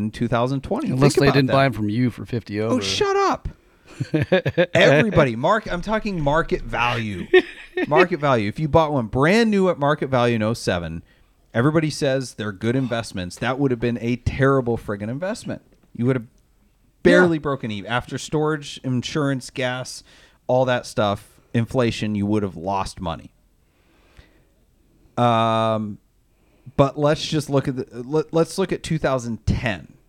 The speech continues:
Speaker 1: right? So two thousand ten was kind of the bottom. Two thousand ten also happens to be the first year you could buy Bitcoin. This becomes important.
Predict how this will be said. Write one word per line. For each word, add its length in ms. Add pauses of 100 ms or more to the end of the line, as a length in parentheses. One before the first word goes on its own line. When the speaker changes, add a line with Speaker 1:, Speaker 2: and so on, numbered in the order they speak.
Speaker 1:
right? 200
So 120
two 160
thousand 260
ten 260
was 140
kind 240
of 60
the 80
bottom. 440 (600)
Two 100
thousand 300
ten 320
also 340
happens 540
to 80
be 120
the 100
first 360
year 160
you 140
could 140
buy 180
Bitcoin. 600
This 140
becomes 440
important. 500